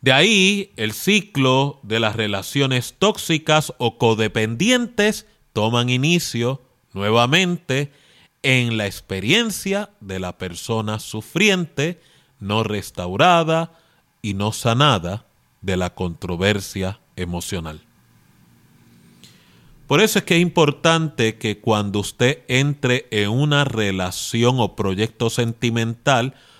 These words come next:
procure un proceso de sanidad, promueva destrezas de introspección,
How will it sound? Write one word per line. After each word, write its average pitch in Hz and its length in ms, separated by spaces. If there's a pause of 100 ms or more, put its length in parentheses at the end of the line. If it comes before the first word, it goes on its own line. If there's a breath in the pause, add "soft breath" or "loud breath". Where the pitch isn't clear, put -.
(180 soft breath)
procure 151 640
un 107 80
proceso 113 640
de 101 100
sanidad, 92 720 (720 soft breath)
promueva 147 840
destrezas 110 680
de 120 80
introspección, 101 1200